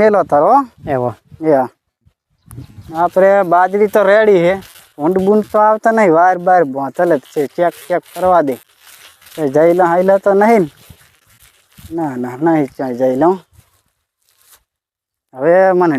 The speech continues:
Speaker 1: લિસ્ટ જોવા દે, કેટલું હતું અંદર. છે તો તેર વસ્તુ હે. જો એ ઘણું તો નહીં લખાયું,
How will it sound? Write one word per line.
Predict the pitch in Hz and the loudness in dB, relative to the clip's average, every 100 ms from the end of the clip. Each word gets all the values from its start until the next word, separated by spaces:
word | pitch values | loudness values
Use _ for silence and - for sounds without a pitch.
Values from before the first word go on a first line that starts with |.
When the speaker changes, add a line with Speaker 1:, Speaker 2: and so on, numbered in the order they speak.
| 131 | -2
Speaker 1:
લિસ્ટ | 156 - 185 170 | -2 -4 -6 0
જોવા | 180 175 | 2 2
દે, | 143 127 | -2 -4
કેટલું | 180 185 165 127 | -4 -2 -4 -4
હતું | 110 127 | -6 -8
અંદર. | 127 113 107 101 _ - - - - - _ _ - _ _ _ _ _ _ _ _ _ _ - | -8 -8 -14 -18 _ -20 -20 -20 -20 -20 _ _ -20 _ _ _ _ _ _ _ _ _ _ -10
છે | - 151 147 | -2 0 0
તો | - 151 156 151 147 139 - | 0 0 2 2 0 -2 -2
તેર | 180 170 139 | 0 2 0
વસ્તુ | 143 - 147 139 | -2 -4 -4 0
હે. | 156 123 110 _ _ _ _ _ _ _ _ _ _ - | 0 0 -8 _ _ _ _ _ _ _ _ _ _ -6
જો | 151 165 160 | 0 2 2
એ | 156 - | 0 -4
ઘણું | - 139 151 | -6 -2 0
તો | 175 | 2
નહીં | 175 175 135 | 2 2 2
લખાયું, | 135 - 139 139 139 | -2 -2 -2 -2 -4